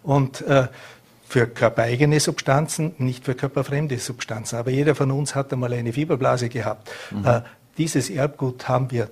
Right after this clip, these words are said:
Speaker 1: dauernd in uns. Also,
Speaker 2: Mhm.
Speaker 1: und, äh, der Körper hält es irgendwie in Schach und wenn die Immunität nachlässt,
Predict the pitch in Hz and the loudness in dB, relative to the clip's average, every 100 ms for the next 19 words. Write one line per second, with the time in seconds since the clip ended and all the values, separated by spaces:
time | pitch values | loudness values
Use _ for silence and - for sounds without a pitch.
0 | - 170 208 120 117 110 107 127 - - | -2 0 2 0 -2 -6 -8 -10 -10 -8
1 | 147 123 131 104 107 120 - 233 147 123 | -8 -4 -4 -4 -4 -6 -10 -6 -2 -2
2 | 117 - - 117 135 135 131 120 - 143 | -2 -10 -10 0 2 2 0 -2 -2 -2
3 | 139 127 143 131 123 117 117 117 170 - | -2 -2 0 2 0 0 0 0 0 0
4 | 170 143 - 135 131 127 127 143 135 127 | 0 0 -2 -4 -2 -4 -4 -4 -4 -2
5 | 127 123 120 120 117 135 135 - | -2 -2 -2 0 0 2 0 -2